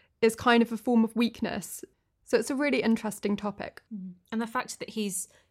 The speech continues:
Speaker 2: a man of a certain age who feels comfortable enough to get on camera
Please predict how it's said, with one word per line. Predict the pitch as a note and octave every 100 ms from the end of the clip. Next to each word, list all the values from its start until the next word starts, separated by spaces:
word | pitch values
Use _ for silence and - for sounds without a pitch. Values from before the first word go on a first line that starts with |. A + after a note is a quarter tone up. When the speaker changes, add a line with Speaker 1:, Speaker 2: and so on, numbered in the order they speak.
| _ _
Speaker 2:
a | G#3+
man | G#3+ A#3 A3
of |
a |
certain | G3+ G#3 F#3+ G3
age | F#3+ F3 E3+ F3 - - _ _ -
who | G3+
feels | G3+ F#3+
comfortable | - G#3+ G#3+ - G3
enough | F#3+ F#3 F3+
to | -
get | F#3+ F3+
on | F3+
camera | F3 G3 F#3+ F3+ D#3+ -